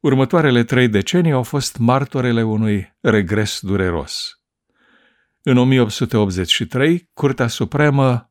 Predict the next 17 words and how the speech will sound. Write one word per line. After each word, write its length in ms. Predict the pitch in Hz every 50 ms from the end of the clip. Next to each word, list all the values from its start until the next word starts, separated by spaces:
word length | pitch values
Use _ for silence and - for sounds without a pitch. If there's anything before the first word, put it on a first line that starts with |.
| _ _
a 200 | - 123 120 123
anulat 440 | 123 123 127 131 135 147 156 - -
o 80 | 95
parte 400 | 80 - 101 104 101 101 - 107
esențială 920 | 101 95 92 - - 113 101 95 - - 117 113 120 117 107 101 95 90 - _ _ _ _ _ _ _
a 120 | - 101 95
legii 320 | 101 110 117 104 107 107
drepturilor 680 | 92 95 107 113 110 - 127 104 104 101 101 95 95 90
civile 440 | - - - 98 101 110 117 117 107
din 180 | 101 107 101
o 60 | 101
mie 160 | 95 104 107 101
opt 100 | 98 -
sute 240 | - 107 95 -
șaptezeci 540 | 90 - - 107 104 - - 107 101 101 107
și 140 | 104 - 135
cinci, 420 | - - 151 104 80 - - -